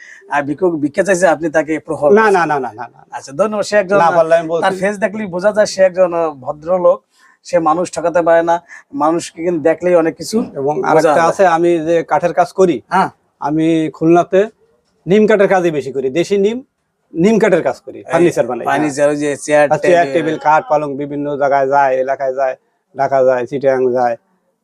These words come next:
Speaker 2: হ্যাঁ।
Speaker 1: দি-, দিনে পান খান কয়টা?
Speaker 2: আমি পান খাই না, হলো শখ। এই যে বাড়ি, বাড়ি আসছে, তাই এই যে একটা কি দুইটাই খাই, এই শখ। আবার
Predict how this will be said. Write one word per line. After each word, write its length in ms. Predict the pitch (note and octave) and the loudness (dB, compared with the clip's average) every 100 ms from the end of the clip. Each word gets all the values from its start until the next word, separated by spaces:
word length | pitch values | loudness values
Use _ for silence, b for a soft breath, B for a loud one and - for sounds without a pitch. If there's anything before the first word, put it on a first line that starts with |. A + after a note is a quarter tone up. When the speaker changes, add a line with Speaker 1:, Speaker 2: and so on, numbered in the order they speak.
| - | -2
Speaker 2:
হ্যাঁ। 240 | G#3 C3+ - - - C#3 C#3+ | 0 0 -4 -16 -16 -10 -4
Speaker 1:
দি-, 160 | F3 | -2
দিনে 240 | D3+ G3 F#3+ | 0 0 2
পান 240 | G3 F#3+ | 0 0
খান 200 | F3 E3 | -2 0
কয়টা? 300 | C#3+ A2+ - - - | -2 -4 -14 -18 -2
Speaker 2:
আমি 140 | A3 | 0
পান 200 | G#3 G#3+ | 2 0
খাই 120 | G3+ F#3 | 2 2
না, 80 | |
হলো 120 | A3 A#3+ | 4 2
শখ। 240 | G#3+ G3 | 2 0
এই 100 | E3+ | 0
যে 60 | F3+ | 0
বাড়ি, 380 | F3 F3+ F#3 E3+ | 0 2 0 -2
বাড়ি 420 | D#3+ D#3+ F3 F#3 | -4 0 2 2
আসছে, 260 | F3 - A3+ | 2 2 4
তাই 180 | G3+ | 4
এই 120 | F3+ D#3 | 4 4
যে 80 | |
একটা 420 | E3+ - - D#3+ D#3 - _ | 2 0 2 2 0 -8 _
কি 120 | - D3+ | -10 -6
দুইটাই 380 | D3+ D3+ E3 | -4 -2 -4
খাই, 200 | - C#3 | -2 -4
এই 100 | D#3 | -4
শখ। 220 | D#3 F3 - _ - F#4+ | -2 -2 -2 _ -12 0
আবার 200 | G3+ | 2